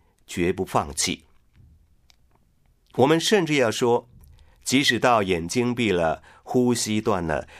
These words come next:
两腿一伸时，也绝不放弃，因为那个时候就正是体旧念佛的最好时候，正是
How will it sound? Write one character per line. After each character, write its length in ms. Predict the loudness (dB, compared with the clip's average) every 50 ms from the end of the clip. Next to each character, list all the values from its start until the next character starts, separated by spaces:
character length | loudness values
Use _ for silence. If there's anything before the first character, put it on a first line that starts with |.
| -10
两 340 | -2 0 0 2 2 0 -2
腿 140 | 0 -2 -2
一 140 | 0 0 -2
伸 240 | 0 0 0 0 0
时， 380 | -2 -2 -2 -2 -4 -4 -6 -8 -12 -8
也 300 | -2 0 2 2 2 0
绝 280 | -2 -2 -2 -2 0 0
不 100 | -2 -4
放 260 | -2 -2 -2 -2 -2
弃， 280 | -4 -4 -4 -4 -6 -10 _ _ _ _ -20 -20 -10 -2
因 180 | 0 2 4
为 140 | 4 4 4
那 260 | 2 2 2 2 2
个 80 | 0 0
时 160 | -2 -4 -4
候 380 | 0 0 2 2 2 0 -2 _ -20 _ _
就 220 | -2 0 0 0 0
正 280 | 0 0 0 0 0
是 320 | -2 -2 -2 0 0 0 -2
体 220 | -2 -4 -6 -4
旧 260 | 0 0 2 2 2 2
念 300 | 2 2 2 2 0 -4
佛 200 | -2 -2 -2 0
的 120 | 0 -2
最 240 | -2 0 -2 -2 -2
好 160 | -2 -6 -8
时 200 | -8 -6 -8 -8
候， 280 | -4 -2 -4 -4 -4 -10 _ _ _ _ _ _ _ _ _ _ _ _ _ 0
正 180 | 0 2 4
是 320 | 4 2 2 2 0 0